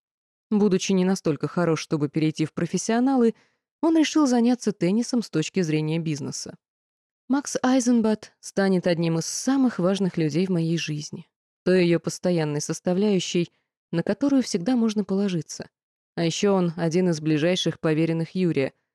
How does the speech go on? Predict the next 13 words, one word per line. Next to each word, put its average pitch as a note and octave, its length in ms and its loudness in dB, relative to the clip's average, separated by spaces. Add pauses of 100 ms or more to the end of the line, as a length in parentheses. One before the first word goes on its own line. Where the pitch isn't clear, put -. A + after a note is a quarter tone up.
(280)
тот F#3+ 180 0
единственный E3 600 0
человек, E3 640 -2 (120)
помимо G3 380 0
членов F3 400 -2
семьи, D#3+ 460 -4 (540)
который B3+ 340 2
был G#3+ 200 4
рядом, G#3+ 360 2
когда F3 300 -2
все F3 200 -2
было D#3 220 0
хорошо, D#3+ 560 -2